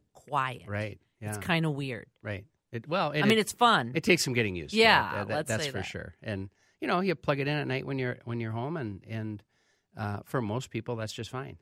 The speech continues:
Speaker 2: That, you know, lasts the day or two or three or a week, and, and,
Speaker 1: Mm-hmm.
Speaker 2: and,
Speaker 1: Cool.
Speaker 2: uh, yeah, I think, no, I think they're here to stay.
Speaker 1: And I don't think the Volt is that much money. I mean, relatively speaking. I
Speaker 2: Well,
Speaker 1: think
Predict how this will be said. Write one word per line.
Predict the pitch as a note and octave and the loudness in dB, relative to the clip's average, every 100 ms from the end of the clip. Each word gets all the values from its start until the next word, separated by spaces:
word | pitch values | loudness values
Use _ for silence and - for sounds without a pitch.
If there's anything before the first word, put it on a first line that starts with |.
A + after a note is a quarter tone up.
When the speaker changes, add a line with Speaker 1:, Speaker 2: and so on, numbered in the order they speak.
| - | -16
Speaker 2:
That, | G2+ - - - | -18 -18 -20 -16
you | G#2+ | -12
know, | G#2+ | -10
lasts | G2+ G#2+ - | -8 -8 -8
the | G#2 | -8
day | F#2+ A#2 | -6 -6
or | B2 F#2+ | -6 -6
two | - B2 | -6 -6
or | A#2+ | -6
three | F#2+ A2 A#2+ | -8 -8 -6
or | A2+ | -6
a | F#2+ | -6
week, | G2+ C3+ - | -6 -8 -8
and, | F#2 G2 G2 | -10 -8 -10
and, | C#3+ C#3+ G2+ | -10 -8 -8
Speaker 1:
Mm-hmm. | G2+ - F#3+ _ _ _ - | -8 -12 -16 _ _ _ -10
Speaker 2:
and, | G#2+ | 0
Speaker 1:
Cool. | A#3+ C5 | 4 4
Speaker 2:
uh, | C5+ D#3 B2+ | 2 -4 -8
yeah, | A#2+ B2+ A2 | -10 -10 -8
I | A2+ | -10
think, | C3 - | -10 -8
no, | B2 | -8
I | B2 | -6
think | D3+ D#3+ | -8 -8
they're | D3+ | -8
here | D3+ | -6
to | |
stay. | C#3 - A#2+ - - | -6 -6 -6 -8 -8
Speaker 1:
And | F#3+ | -2
I | A3+ | 0
don't | D#4+ D#4+ | -2 -4
think | D#4+ C#4+ - | -6 -8 -6
the | F3+ | -6
Volt | D3+ F3+ A#3+ - | -4 -4 -4 -6
is | E3 | -10
that | C3 - | -10 -12
much | B2 - | -14 -14
money. | A#2+ A2+ - _ | -18 -18 -20 _
I | D3 | -8
mean, | D3+ C3 A2+ _ | -6 -6 -12 _
relatively | - B2+ B2 B2 A#2 | -8 -6 -6 -12 -18
speaking. | A#2 - A#2+ - - _ | -18 -18 -20 -20 -20 _
I | - | -2
Speaker 2:
Well, | |
Speaker 1:
think | G3 | -2